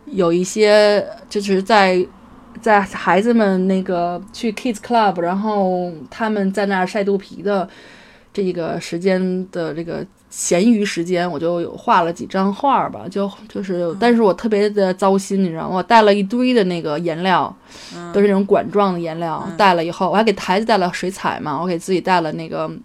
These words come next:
Speaker 1: 水粉，带了以后发现自己没有带白色，<laughs> 就，就完全没法画，然后后来就只好在 iPad 上，所以我这回把加利亚画的画全都是在 iPad 上画的。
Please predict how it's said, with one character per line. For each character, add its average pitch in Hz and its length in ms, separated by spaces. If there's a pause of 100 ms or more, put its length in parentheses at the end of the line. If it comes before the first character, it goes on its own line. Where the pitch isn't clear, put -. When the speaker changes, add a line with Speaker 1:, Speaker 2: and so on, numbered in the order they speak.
(160)
Speaker 1:
水 165 180
粉， - 200 (680)
带 226 140
了 214 80
以 190 60
后 196 140
发 208 120
现 202 180
自 196 120
己 175 100
没 170 120
有 185 100
带 180 160
白 85 240
色， 170 320 (160)
<laughs> - 160
就， - 220 (1080)
就 240 140
完 226 200
全 262 200
没 220 120
法 233 240
画， 220 300 (400)
然 208 180
后 208 220 (300)
后 226 160
来 202 120
就 220 160 (240)
只 214 160
好 214 200
在 202 200
iPad 214 520
上， 147 160
所 202 120
以 226 60
我 208 140
这 220 240
回 208 180
把 196 100
加 208 200
利 226 100
亚 208 160
画 190 200
的 180 100
画 185 200
全 175 160
都 190 120
是 208 80
在 190 100
iPad 208 400
上 151 180
画 139 220
的。 - 180